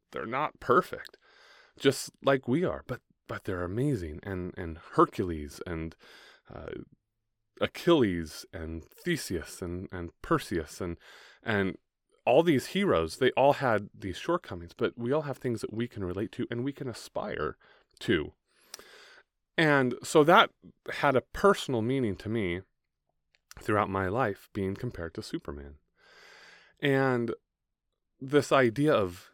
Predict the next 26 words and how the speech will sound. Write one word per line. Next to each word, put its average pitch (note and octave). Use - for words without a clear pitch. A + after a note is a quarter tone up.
heroes, D#2+
how D3
do D#3+
we A2+
become F#2
heroic? E2
And A#2+
in B2+
talking C#3+
to -
my E2+
wife, D#2
we G#2
have, F#2
you -
know, F2+
we F#2+
had G#2
a F2+
discussion, E2+
uh, F2+
just -
earlier E2+
about E2
this. -
And G2+